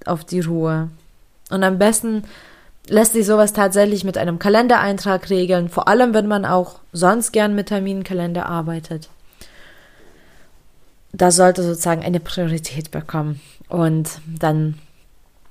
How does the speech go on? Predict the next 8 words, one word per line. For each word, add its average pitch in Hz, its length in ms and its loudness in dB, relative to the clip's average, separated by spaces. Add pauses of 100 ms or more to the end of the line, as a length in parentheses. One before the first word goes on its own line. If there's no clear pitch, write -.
(180)
wird 180 180 4
so 165 100 4
auch 156 120 2
die 156 140 -6
Zeit 240 240 2
geblockt 196 560 -2 (440)
und 175 200 -4
dann 147 340 -4